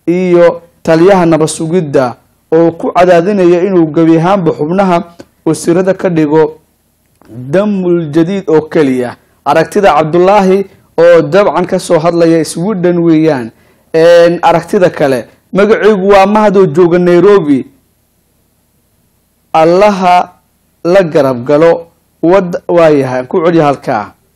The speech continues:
Assalaamu calaykum, magacaygu waa Mahad oo jooga Nairobi. Allaha loo baryo,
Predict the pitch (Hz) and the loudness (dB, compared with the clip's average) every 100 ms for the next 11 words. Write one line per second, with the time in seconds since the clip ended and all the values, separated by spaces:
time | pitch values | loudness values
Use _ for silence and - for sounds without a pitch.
0 | _ _ _ _ _ _ _ _ _ _ | _ _ _ _ _ _ _ _ _ _
1 | _ _ _ _ _ _ _ _ _ _ | _ _ _ _ _ _ _ _ _ _
2 | _ - 151 196 214 233 190 233 226 226 | _ -10 -4 2 2 4 4 4 2 0
3 | 214 175 220 202 214 214 220 220 208 170 | 0 0 0 2 2 4 2 2 2 2
4 | 185 180 190 185 180 220 196 220 220 _ | 2 2 2 2 4 4 2 -2 -6 _
5 | - 151 196 208 180 180 214 170 185 180 | -4 0 2 2 2 2 2 2 0 2
6 | 202 208 | 2 0